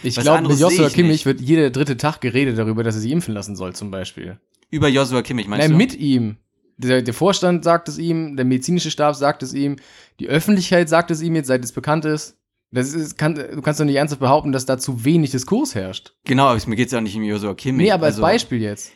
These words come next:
Speaker 2: Ja,
Speaker 1: ist doch
Speaker 2: ich
Speaker 1: bei vielen anderen Leuten auch so. Die werden doch in ihrem Arbeitskontext mit Sicherheit auch damit konfrontiert.
Speaker 2: Genau, aber ich glaube,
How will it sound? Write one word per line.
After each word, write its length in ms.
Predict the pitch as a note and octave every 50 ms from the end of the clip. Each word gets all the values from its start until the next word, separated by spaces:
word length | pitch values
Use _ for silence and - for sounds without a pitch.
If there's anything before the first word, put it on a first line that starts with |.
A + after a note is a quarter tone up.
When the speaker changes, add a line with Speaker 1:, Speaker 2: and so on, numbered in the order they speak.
| _
Speaker 2:
Ja, 140 | - A#2+ B2+ B2
Speaker 1:
ist 100 | E3 G3
doch 40 |
Speaker 2:
ich 40 | D#3
Speaker 1:
bei 80 | E3 D#3+
vielen 300 | - - - A#3+ A#3 G3+
anderen 240 | F#3+ G3+ G3+ F#3 E3
Leuten 260 | D3+ C#3+ C#3 C3+ C3+
auch 180 | B2+ D#3 F#3
so. 260 | F3+ - - A2+ A2 A2 - - - _ -
Die 60 | B2+ C3
werden 100 | D#3+ F3
doch 120 | F3 D#3+
in 100 | E3 D#3+
ihrem 140 | D3+ C#3+ C#3
Arbeitskontext 640 | B2+ D#3+ F#3 F3 E3 - - C#3+ C3+ C3+ C#3+ C#3+ -
mit 100 | D3 C#3
Sicherheit 320 | C3 F3 F#3+ - D#3+ C#3 B2+
auch 140 | D3 F#3
damit 160 | D#3 C#3 B2+ A#2+
konfrontiert. 640 | - A#2+ A2+ - A2 G2 G#2+ G2+ F#2+ G2 - _ _ _ _ _ _ _ _ _ _ _ _ _ _ _ _ _ _ _ _
Speaker 2:
Genau, 320 | - C#3 D#3 F3+ D#3+ C3 -
aber 160 | B2+ C3+ C#3+
ich 120 | C#3+ C3 -
glaube, 480 | - C#3+ D3+ F#3 G3+ F#3+ G#3 G3+ F3+